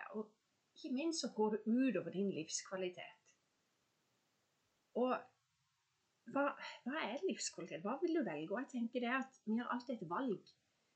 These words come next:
Men å endre en så stor omstilling, hvis du har fått i oppdragelse med å finne kri-, finne fem feil med mennesket, med å,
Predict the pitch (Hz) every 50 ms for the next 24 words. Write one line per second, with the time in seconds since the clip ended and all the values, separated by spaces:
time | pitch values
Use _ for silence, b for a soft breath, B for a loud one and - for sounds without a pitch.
0 | _ _ - 220 220 254 - - - 247 247 240 247 240 285 294 294 285 - 262
1 | - - - 254 247 247 214 233 247 - - 240 220 214 202 220 302 359 - -
2 | - - 339 359 359 285 285 294 294 285 - 269 254 - - 339 339 - - -
3 | 220 233 240 247 233 - 254 220 196 196 269 392 453 403 - - - 285 262 269
4 | 277 277 269 277 - - - - - - 254 247 240 240 254 247 - - 196 202
5 | 208 208 - 196 170 175 180 196 190 175 160 160 160 170 175 202 - - - 214
6 | 196 190 185 233 294 359 381 370 - - 240 254 262 262 262